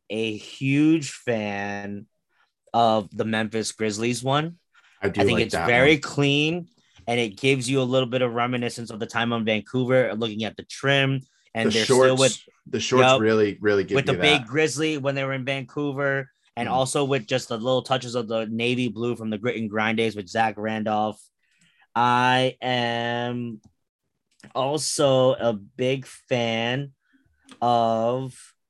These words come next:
Speaker 1: the Lakers one because
Speaker 2: Yep.
Speaker 1: I love the purple that they have going on. They have the all, I can't go there. There's so many different details. I would need,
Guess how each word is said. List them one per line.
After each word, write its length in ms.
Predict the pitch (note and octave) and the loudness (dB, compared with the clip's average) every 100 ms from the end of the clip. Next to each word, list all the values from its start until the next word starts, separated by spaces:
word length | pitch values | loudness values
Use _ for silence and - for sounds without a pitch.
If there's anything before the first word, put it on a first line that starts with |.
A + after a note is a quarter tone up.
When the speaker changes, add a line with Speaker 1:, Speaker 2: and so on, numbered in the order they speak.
| _ - | _ -20
Speaker 1:
the 1000 | G#2 G2+ A#2 G#2+ A2 G#2+ G#2+ G#2+ G#2+ - _ _ _ _ | -18 -10 -8 -6 -4 -6 -6 -6 -8 -12 _ _ _ _
Lakers 580 | G#2+ A#2+ A#2+ C3 C3+ C3 | -4 0 0 2 0 0
one 380 | C#3 C#3 E3 G#3+ _ _ _ _ _ | -2 -2 -4 -10 _ _ _ _ _
because 460 | A#2+ A2 A#2+ A#2 A2 | -6 0 4 4 2
Speaker 2:
Yep. 60 | |
Speaker 1:
I 20 | G#2+ | 0
love 340 | A2+ C3 C#3 | 2 2 4
the 100 | D3 | 0
purple 720 | - D3 C#3 D3+ D#3 D#3 D#3 - - - _ _ _ _ _ _ _ | 0 0 0 0 2 2 -2 -14 -20 -20 _ _ _ _ _ _ _
that 180 | C#3+ C3+ | -2 0
they 100 | C#3+ | 2
have 260 | C#3 C3+ B2 | 2 0 -2
going 280 | C3+ C3+ | -6 -4
on. 420 | C3 C3 C3 C3 - _ _ - | -4 -4 -4 -8 -12 _ _ -6
They 160 | B2 A2+ | -4 0
have 400 | C3+ C#3 C#3 C3 | 4 4 4 0
the 120 | C3 - _ | -4 -6 _
all, 320 | C3 C3+ C3+ _ _ | -2 -2 -2 _ _
I 120 | A2+ | -8
can't 220 | A2+ D3+ C#3+ | -4 -4 -2
go 180 | C#3+ A#2+ | -4 -4
there. 200 | C3+ - - | -8 -10 -8
There's 180 | C#3 | -6
so 120 | D#3 E3+ | 0 2
many 140 | D#3+ | 4
different 300 | D3+ C#3 B2+ | 4 0 -2
details. 480 | C#3 C3+ D3 C#3+ C#3 - | -4 -2 0 0 -2 -2
I 160 | B2+ | -2
would 140 | C#3 C3+ | -2 -6
need, 240 | C3+ | -8